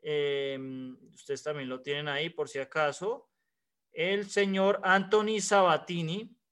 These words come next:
que dijo que si Sócrates estuviera filosofando en la sociedad americana hoy, lo hubieran cancelado bastante rápido. Un poco una crítica hacia el cancel culture que hay ahorita mismo, pero utilizó el peor ejemplo del mundo,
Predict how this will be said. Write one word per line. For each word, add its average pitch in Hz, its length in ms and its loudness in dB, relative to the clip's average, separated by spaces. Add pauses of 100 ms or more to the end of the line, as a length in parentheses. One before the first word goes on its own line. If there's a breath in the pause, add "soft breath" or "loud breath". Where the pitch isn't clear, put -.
(360 soft breath)
que 170 100 2
dijo 165 300 2
que 220 140 8
si 196 120 0
Sócrates 185 580 4
estuviera 165 520 4
filosofando 165 760 0
en 170 80 -2
la 180 220 2
sociedad 165 420 0
americana 160 600 0
hoy, 156 340 6 (360 soft breath)
lo 165 140 0
hubieran 170 260 4
cancelado 175 560 6
bastante 156 440 2
rápido. 170 380 2
Un 120 60 -16
poco 151 240 0
una 185 280 0
crítica 196 540 4
hacia 185 180 -2
el 165 140 -4
cancel 160 420 0
culture 175 420 -2
que 165 160 2
hay 131 140 2
ahorita 147 360 2
mismo, 151 400 -8 (560 soft breath)
pero 175 220 4
utilizó 175 500 0
el 185 140 -2
peor 240 480 12
ejemplo 214 420 6
del 196 140 6
mundo, 180 380 -4